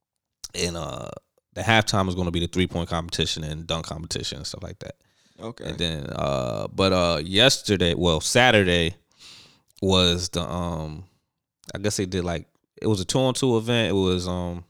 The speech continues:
Speaker 1: Two Chainz and Lil Baby versus Quavo and, um, what's that, that white boy that's a, uh,
Speaker 2: Jake Hollow-, Howard?
Speaker 1: Yeah, yeah, that
Speaker 2: Whatever.
Speaker 1: dude. Yeah,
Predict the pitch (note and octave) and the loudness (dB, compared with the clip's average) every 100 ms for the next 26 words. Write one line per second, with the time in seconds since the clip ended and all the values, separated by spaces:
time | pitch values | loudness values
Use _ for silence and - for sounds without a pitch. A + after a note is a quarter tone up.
0 | _ _ _ _ _ _ _ _ - - | _ _ _ _ _ _ _ _ -14 -14
1 | _ _ _ _ - E3+ F#3 - D#3 D3 | _ _ _ _ 4 6 6 4 4 4
2 | C#3 C3 A#2+ G2+ G2 A#2+ B2 G#2 G2+ G2 | 4 0 -6 -4 0 2 4 6 4 4
3 | F#2 F#2 F2+ - F2 F2 E2+ - - _ | 0 0 0 0 -4 -4 -4 -8 -12 _
4 | _ _ _ _ _ _ - B2+ A#2 G2+ | _ _ _ _ _ _ 2 4 6 4
5 | G2 F#2+ F2 F2+ E2+ E2+ E2+ F2+ _ _ | 2 2 0 -4 -6 -8 -10 -14 _ _
6 | - G#2+ - F#2+ - G#2+ E2+ G2 F#2 G2 | -2 0 2 0 -2 -4 0 2 2 2
7 | F#2+ F#2+ G2 G2+ - F2 - E2 E2+ E2+ | 0 0 -4 -12 -10 -8 -4 -4 -4 -4
8 | B2+ C3 - C#3 C3 C3+ B2 C#3 C3+ C3+ | -4 -6 -6 -6 -4 -4 -8 -6 -6 -6
9 | C#3+ C#3+ F2+ D#2+ E2 B1+ D2 E2+ B1 - | -6 -2 0 0 0 -2 -2 -4 -4 -6
10 | - - _ C#2+ E2 | -8 -14 _ -8 -6